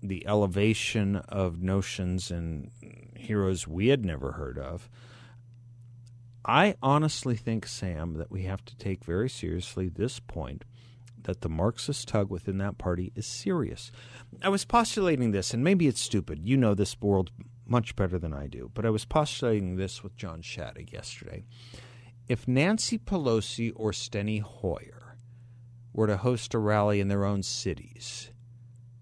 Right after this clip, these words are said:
and then you have the thought experiment of A O C and Rashida Tlaib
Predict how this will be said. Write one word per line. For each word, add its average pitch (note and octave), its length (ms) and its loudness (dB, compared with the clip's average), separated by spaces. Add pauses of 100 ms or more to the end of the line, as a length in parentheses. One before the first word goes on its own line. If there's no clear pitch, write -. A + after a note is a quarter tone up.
(880)
and G#2+ 220 2
then F3 460 4 (320)
you B2 140 -2
have A#2 200 0
the G2+ 120 -2
thought G2+ 260 2
experiment F#2+ 600 -4
of E2+ 300 -10 (880)
A A2+ 160 6
O A2 120 8
C G#2 300 0
and G2 220 2 (460)
Rashida G2 420 -2
Tlaib G2+ 560 -2